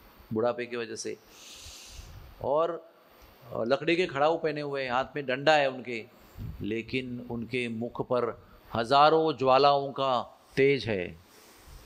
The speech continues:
हजारों ज्योतियों का तेज है उनके मुंह पर। ऊपर से क्रोध आया उनको, तो इतना भयंकर तेज जो है, वो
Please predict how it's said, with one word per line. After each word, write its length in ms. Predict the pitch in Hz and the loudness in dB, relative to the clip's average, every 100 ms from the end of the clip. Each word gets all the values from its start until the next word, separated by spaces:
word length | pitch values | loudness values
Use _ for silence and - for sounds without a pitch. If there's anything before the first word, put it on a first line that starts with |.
| - | -10
हजारों 380 | 110 123 139 147 | -2 2 4 2
ज्योतियों 420 | 127 127 135 131 | 0 -2 -2 -4
का 120 | 120 120 | -4 -4
तेज 300 | 120 113 110 | -2 -2 -4
है 80 | |
उनके 200 | 107 98 | -6 -6
मुंह 160 | 107 104 | -8 -6
पर। 140 | 98 - - - - - - - - | -10 -12 -20 -20 -20 -18 -18 -16 -12
ऊपर 160 | 113 143 | -6 -6
से 160 | 139 143 | -4 -4
क्रोध 340 | 143 165 180 | 2 4 6
आया 240 | 160 156 | 6 6
उनको, 440 | 139 131 127 107 - _ - - - - - - | 4 -2 -6 -8 -10 _ -20 -20 -16 -14 -14 -8
तो 120 | 113 | -8
इतना 280 | 107 135 135 | -6 -4 -4
भयंकर 460 | 110 123 123 135 | -2 -6 -4 -8
तेज 300 | 113 123 127 | -4 -4 -4
जो 100 | 117 | -4
है, 380 | 123 165 214 - - - - - - - 104 | -2 -2 -2 -10 -20 -20 -20 -20 -20 -16 -8
वो 600 | 113 160 190 214 208 | -4 -2 0 0 -2